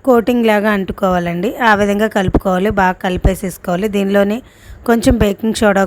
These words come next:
కూడా వేసుకుంటే మనకి లోన మెత్తగా పైన గుల్లగా చక్కగా బాగుంటాయండి. ఇలా కోటింగ్ లాగా వచ్చిన తర్వాత already ఎగ్స్‌ని బాయిల్ చేసేసుకుని ఉంచుకున్నానండి. మీకు ఫోర్లా కావాలంటే ఫోర్లా కట్ చేసుకుని వేసుకోవచ్చు. నేను ఇలా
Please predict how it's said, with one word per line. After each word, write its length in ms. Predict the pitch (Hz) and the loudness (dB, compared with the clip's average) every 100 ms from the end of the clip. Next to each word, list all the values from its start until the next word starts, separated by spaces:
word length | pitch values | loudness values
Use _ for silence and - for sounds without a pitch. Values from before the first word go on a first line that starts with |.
| 196 | 0
కూడా 160 | 190 196 | 0 0
వేసుకుంటే 460 | 185 - - 185 254 254 | -2 -4 -6 -4 -2 -2
మనకి 340 | 208 202 208 190 185 - - - 233 | -2 -2 -4 -4 -6 -14 -20 -4 4
లోన 260 | 220 220 233 240 - - - _ - | 6 6 4 0 -4 -20 -20 _ -8
మెత్తగా 340 | 208 214 220 226 | -4 -2 -2 0
పైన 240 | 208 202 208 202 196 | 0 0 0 -2 -2
గుల్లగా 320 | 196 196 190 214 226 | 0 0 0 -2 -2
చక్కగా 320 | 202 196 202 185 | -6 -2 0 2
బాగుంటాయండి. 580 | 185 185 190 180 180 247 208 | 2 0 -2 -2 -2 -2 0
ఇలా 120 | 202 208 | 0 0
కోటింగ్ 320 | 202 208 208 | 0 0 0
లాగా 140 | 202 190 | 0 0
వచ్చిన 200 | 185 202 185 | -2 -4 -4
తర్వాత 260 | 185 175 214 - - - - _ 220 | -2 -2 -4 -8 -10 -20 -20 _ 2
already 360 | 208 226 240 285 240 | 2 4 2 4 2
ఎగ్స్‌ని 300 | 190 - 247 208 | 0 -4 0 2
బాయిల్ 240 | 202 208 208 | 4 2 2
చేసేసుకుని 520 | 220 - 202 - 214 202 | 0 0 -4 -4 -4 -4
ఉంచుకున్నానండి. 720 | 185 - 196 185 175 170 196 - - - - | -4 -4 -4 -2 -2 -4 -6 -8 -16 -20 -6
మీకు 180 | 226 226 - | -2 0 0
ఫోర్లా 380 | 214 214 233 233 233 | 2 4 4 2 2
కావాలంటే 440 | 214 208 208 214 262 | 2 2 0 -2 -2
ఫోర్లా 340 | 220 208 208 202 202 | 0 0 0 0 -4
కట్ 140 | 180 208 | -4 -6
చేసుకుని 360 | 190 - 202 185 | -6 -4 -2 0
వేసుకోవచ్చు. 460 | 170 - 190 180 262 240 | -2 -2 -2 0 0 0
నేను 160 | 208 196 | 0 0
ఇలా 160 | 190 | 0